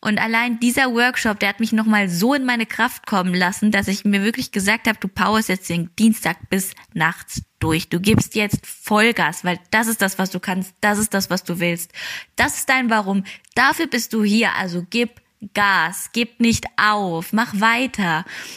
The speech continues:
Und es hat so unfassbar gut getan. Und dieser Meditationskurs an sich, ich muss da einfach jetzt nochmal kurz drauf eingehen, der hat,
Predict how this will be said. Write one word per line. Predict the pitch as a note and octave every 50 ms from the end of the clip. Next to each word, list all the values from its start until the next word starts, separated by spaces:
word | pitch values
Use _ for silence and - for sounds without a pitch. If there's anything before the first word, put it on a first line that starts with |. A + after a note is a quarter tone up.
| - _ -
Und | - A3 A3+
es | A3+ A3+
hat | B3+ A#3 A3+ -
so | - - A3+ G#3 -
unfassbar | - B3+ B3 A#3+ - - - B3+ C4 B3+ - - G#3+ A3
gut | G#3 G3 A#3 A#3 - -
getan. | F#3+ F#3+ - - F#3 E3+ E3+ F3 F#3 F#3+ -
Und | - F#3+ F#3+ G3 G3 - - - _ _ -
dieser | A3 G#3+ G#3 G#3
Meditationskurs | G#3+ G#3+ G#3+ G#3 A3+ G#3 G3+ - - A3 A#3 B3+ B3+ B3 - - - G#3+ G#3+ -
an | G3 G3 G3+ F#3+
sich, | F#3 A#3 C4 C4+ B3+ - - - C#4 - - - - - - - - -
ich | - -
muss | A#3 A3+
da | A#3 A3
einfach | G#3 G#3 G#3 G#3+
jetzt | G#3 G3+ -
nochmal | G#3 G3+ G3 G3
kurz | - B3 A#3+ -
drauf | - - F3 F#3+ G#3 -
eingehen, | - G3+ A#3 B3 B3 A3+ - F#3+ F#3+ G3
der | F#3 F#3+ G#3+
hat, | G#3 G#3 -